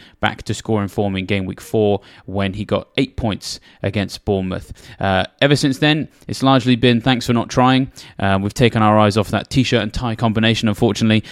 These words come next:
and it's become something of a Brian Storm, in the words of the Arctic Monkeys. We've had absolutely no attacking returns in game weeks five, six or seven from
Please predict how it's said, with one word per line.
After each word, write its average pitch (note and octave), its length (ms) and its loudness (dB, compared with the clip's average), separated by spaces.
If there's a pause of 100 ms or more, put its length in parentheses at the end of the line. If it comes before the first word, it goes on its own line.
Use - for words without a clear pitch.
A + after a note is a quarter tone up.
(120)
and G#2 160 4
it's G2+ 100 0
become A2 380 2
something A2+ 440 0
of G2+ 100 -2
a G#2 60 -4
Brian A2 320 4
Storm, F#2+ 400 2 (240)
in G#2 100 0
the G2 100 2
words F#2+ 480 2
of G2 300 2
the A2+ 100 -2
Arctic G#2+ 220 -2
Monkeys. G#2 380 -2
We've G#2+ 180 4
had G#2 320 4 (160)
absolutely A#2+ 560 4
no A#2 180 8
attacking A2+ 380 0
returns G#2 460 2
in G2+ 80 0
game G2+ 160 2
weeks F#2+ 160 -4
five, G#2+ 280 2
six - 380 -2
or B2 180 2
seven G2 420 0
from G2 380 -2